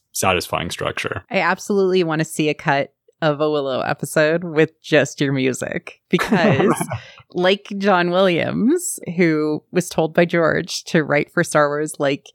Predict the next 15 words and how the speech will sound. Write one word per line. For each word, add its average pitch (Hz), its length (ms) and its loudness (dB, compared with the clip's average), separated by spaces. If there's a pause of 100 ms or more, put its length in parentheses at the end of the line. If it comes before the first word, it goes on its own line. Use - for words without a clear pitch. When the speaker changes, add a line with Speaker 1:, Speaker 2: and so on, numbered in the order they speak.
(440)
Speaker 2:
it's 170 200 0
a - 40 -12
silent 151 460 0
movie, 170 640 -2 (180)
your 180 760 4
music 170 920 0 (400)
speaks - 720 -2
the 165 180 2
language 147 540 2
of 135 180 -2
the 147 60 0
characters 135 720 0
and 147 220 2
the 139 80 -2
emotions - 840 -4